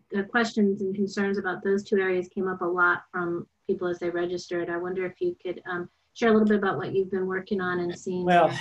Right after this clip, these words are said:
Speaker 2: I'll tell you, it's a good day to ask me about food insecurity when I just came back from Lyndonville and I saw those eight hundred cars and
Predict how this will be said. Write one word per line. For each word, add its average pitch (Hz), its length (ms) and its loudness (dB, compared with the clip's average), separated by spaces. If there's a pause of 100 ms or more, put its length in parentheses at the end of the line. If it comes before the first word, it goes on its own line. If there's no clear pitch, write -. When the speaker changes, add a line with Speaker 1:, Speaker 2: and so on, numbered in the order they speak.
Speaker 2:
I'll 165 140 0
tell 180 260 6
you, 170 80 2
it's - 140 -2
a 160 40 -4
good 185 180 4
day 170 160 2
to 160 80 4
ask 160 240 2
me 151 100 0
about 139 320 0
food 165 160 0
insecurity 151 580 0
when 139 160 -4
I 139 80 -4
just 147 280 -4
came 143 180 4
back 139 240 8
from 127 160 0
Lyndonville 135 580 0
and 123 80 -4
I 123 80 -6
saw 131 460 2 (420)
those 131 320 2
eight 139 160 0
hundred 135 300 0
cars 139 560 4
and 123 260 -4